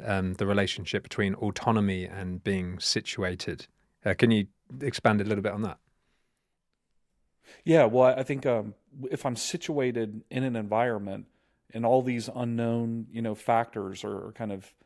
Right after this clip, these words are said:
Speaker 2: impacting me, or at least I'm receiving, you know, information from essentially an unknown environment,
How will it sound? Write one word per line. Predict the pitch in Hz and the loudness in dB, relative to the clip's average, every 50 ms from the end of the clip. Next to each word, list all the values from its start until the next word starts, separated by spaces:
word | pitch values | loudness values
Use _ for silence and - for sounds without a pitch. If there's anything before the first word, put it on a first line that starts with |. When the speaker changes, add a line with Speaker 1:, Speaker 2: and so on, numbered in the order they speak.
| _ _ _ _ _ _ _ _ _ - | _ _ _ _ _ _ _ _ _ -2
Speaker 2:
impacting | 143 139 123 - 110 101 90 - - - 76 | -2 -2 -2 -4 -8 -10 -10 -12 -14 -16 -16
me, | 90 - - - _ _ _ | -16 -18 -20 -20 _ _ _
or | - 117 | -2 0
at | 113 113 | 0 0
least | 123 120 113 - | 0 -4 -4 -4
I'm | 120 113 110 | -4 -4 -4
receiving, | 110 107 - - 135 123 117 117 113 107 104 101 98 101 | -4 -6 -6 -6 -6 -6 -4 -4 -4 -4 -6 -8 -10 -10
you | 123 113 | -10 -8
know, | 104 101 - | -8 -8 -8
information | - 123 117 110 - 104 104 107 113 113 - - 104 98 95 | -6 -8 -8 -8 -6 -6 -4 -4 -4 -4 -6 -8 -10 -10 -10
from | - 117 107 101 | -8 -8 -8 -8
essentially | 98 104 - - 135 117 - - 107 104 | -8 -8 -8 -6 -6 -6 -6 -8 -8 -8
an | 101 - | -8 -6
unknown | - 117 113 110 110 110 107 107 98 | -6 -4 -2 -2 -2 -2 -2 -4 -6
environment, | 95 95 101 110 113 110 98 95 98 95 - | -4 -2 0 0 0 0 -2 -4 -8 -12 -14